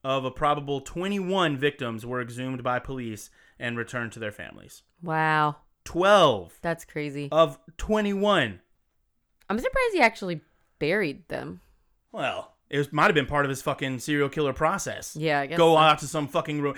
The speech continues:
Speaker 1: so he st-, he has, like, they say he liked to keep souvenirs. That aviation map is a souvenir. You can see, "Look at all the places, look at all these places that I've put people,"
Speaker 2: Yeah,
Speaker 1: you know?
Speaker 2: true.
Speaker 1: Fuck. So Hansen was sentenced by jury to four hundred sixty-one years plus life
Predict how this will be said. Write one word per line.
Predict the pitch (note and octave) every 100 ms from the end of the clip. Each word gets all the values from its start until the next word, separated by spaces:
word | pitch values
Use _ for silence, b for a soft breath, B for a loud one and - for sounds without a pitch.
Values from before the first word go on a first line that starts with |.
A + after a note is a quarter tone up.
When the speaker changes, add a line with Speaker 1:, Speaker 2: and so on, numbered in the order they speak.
| B
Speaker 1:
so | - D#3
he | E3 C#3
st-, | - F3
he | E3+
has, | E3 D#3+ C#3
like, | C#3+ C3 - b b b b
they | D3
say | C#3+ D#3+
he | D#3+
liked | D3 -
to |
keep | C#3+ D3+
souvenirs. | - D#3 C#3 D3 D3 B2+ B2 -
That | C3 B2+ D3 - _ _ D#3+
aviation | D#3 D3 E3+ E3+ D3
map | C3 -
is | D3
a | B2+
souvenir. | - C#3 B2+ C3+
You | B2
can | B2
see, | C3+
"Look | C3 C#3+
at |
all | C3 C3
the | B2+
places, | - C#3 B2 B2+ A2 - - b b -
look | C#3
at |
all | D3 C3+
these | C#3
places | - D3 C#3 D3 A#2+
that | B2+
I've | A#2+ A2+
put | D3 C#3+
people," | C3+ A#2+ G#2
Speaker 2:
Yeah, | F#3 F#3 F3+
Speaker 1:
you |
know? | E3+ -
Speaker 2:
true. | F#3+ E3 D3+ -
Speaker 1:
Fuck. | - C#3+ D3+ G#2+ - - _ _ _ _ _ _
So | - - D#3 C#3+ C#3 C3+
Hansen | A#2+ F3+ A3 D#3 - -
was | B2
sentenced | - D#3 C3+ -
by | D#3 G3+
jury | C#3+ D#3+
to | -
four | C3 - D4 G3+
hundred | G3+ A3+ D#3 C#3
sixty-one | - G#3 - F3 E3+ D3+
years | C#3 C3+
plus | - G#3 A3 D3
life | B2 A2